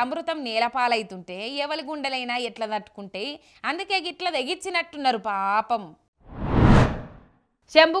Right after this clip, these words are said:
కంచం అవతల వాడేసి రాయి రప్ప లోపటేసుకున్నాడట వెనకటికెవలో పెద్ద మనిషి. అగో, హిమాచల్ ప్రదేశ్లా కాంగ్రెస్ ప్రభుత్వం కథ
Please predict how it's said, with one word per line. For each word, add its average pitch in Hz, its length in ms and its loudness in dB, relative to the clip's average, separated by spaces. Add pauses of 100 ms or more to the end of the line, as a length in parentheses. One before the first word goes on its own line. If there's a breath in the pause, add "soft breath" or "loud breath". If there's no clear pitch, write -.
కంచం 330 340 2
అవతల 277 320 4
వాడేసి 214 480 6 (360 soft breath)
రాయి 302 240 10
రప్ప 320 240 4
లోపటేసుకున్నాడట 277 840 4 (100)
వెనకటికెవలో 240 680 4
పెద్ద 220 140 2 (100)
మనిషి. 220 280 -4 (420 soft breath)
అగో, 233 220 4
హిమాచల్ 285 560 2
ప్రదేశ్లా 262 440 6 (120)
కాంగ్రెస్ 277 520 2
ప్రభుత్వం 262 360 -2 (100)
కథ 247 140 4